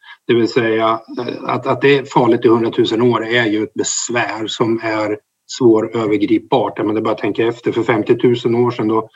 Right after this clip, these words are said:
då sprang ju neandertalarna omkring i Centraleuropa. Så att det här är ju en ofattbart lång tid. Och titta på våra mänskliga konstruktioner som vi har gjort då, eh, metalliska konstruktioner. Ja, det är ju för sig intressant. Då hittar vi ju bronsföremål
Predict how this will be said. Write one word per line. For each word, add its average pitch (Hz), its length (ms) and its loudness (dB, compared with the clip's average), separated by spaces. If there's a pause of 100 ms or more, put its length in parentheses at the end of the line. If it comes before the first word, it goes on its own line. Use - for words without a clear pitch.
(360)
då 101 80 -6
sprang 110 260 -4
ju 117 100 2
neandertalarna 127 800 2
omkring 101 320 0
i 95 40 -4
Centraleuropa. 107 760 0
Så 113 100 -4
att 101 80 -6
det 104 80 -4
här 120 80 -2
är 120 40 2
ju 127 120 4
en 127 160 0 (380)
ofattbart 139 640 2
lång 107 200 -4
tid. 117 340 -4 (140)
Och 127 80 2
titta 123 240 4
på 120 300 2 (280)
våra 123 220 2
mänskliga 120 460 0
konstruktioner 131 840 4
som 113 140 -4
vi 107 60 -4
har 104 60 -4
gjort 104 280 -4
då, 110 300 -4
eh, 120 280 -2
metalliska 127 600 2
konstruktioner. 110 600 -2 (280)
Ja, 143 280 2
det 135 60 0
är 151 60 4
ju 156 100 6
för 135 100 -2
sig 127 160 2
intressant. 117 440 0
Då 120 60 2
hittar 135 360 0
vi 113 60 2
ju 120 100 6
bronsföremål 120 880 2